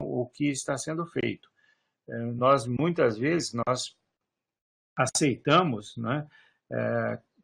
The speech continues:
é, modelos que são absolutamente nocivos, é, e não temos modelos alternativos, não temos cenários alternativos para mostrar, né? É, isso mostra também um, um, um problema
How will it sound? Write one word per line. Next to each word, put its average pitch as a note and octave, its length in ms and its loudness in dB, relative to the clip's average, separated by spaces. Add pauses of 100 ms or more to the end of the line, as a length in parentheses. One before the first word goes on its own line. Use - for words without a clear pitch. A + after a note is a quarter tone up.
(100)
é, A#2 240 -4
modelos A#2 800 2 (100)
que B2 140 -8
são A#2+ 400 0
absolutamente B2+ 760 -2
nocivos, A#2+ 840 -2 (460)
é, - 180 0
e F3+ 200 2
não A3 220 6
temos A3 380 6
modelos G#3+ 540 8
alternativos, A3 920 4
não B2+ 140 0
temos F3 280 -2
cenários F3 580 4
alternativos A2 720 -2
para G#2+ 140 -4
mostrar, - 400 -8 (440)
né? A#2+ 240 -10 (600)
É, A#2+ 240 -2
isso D#3+ 420 2
mostra C#3+ 420 4
também C3+ 540 -4
um, A2+ 60 -4
um, A#2+ 540 -4
um A#2 100 -4
problema C3 400 0